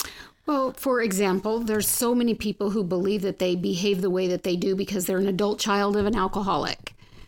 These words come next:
Okay? My parents did this to me. And while every single person who's ever existed does not have perfect parents, except for Adam and Eve,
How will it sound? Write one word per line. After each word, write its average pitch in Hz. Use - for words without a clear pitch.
Okay? 226
My 214
parents 262
did 233
this 185
to -
me. -
And 226
while 220
every 247
single 240
person 226
who's 214
ever 202
existed 196
does 190
not 185
have 185
perfect 185
parents, 220
except 190
for 180
Adam 165
and 151
Eve, 175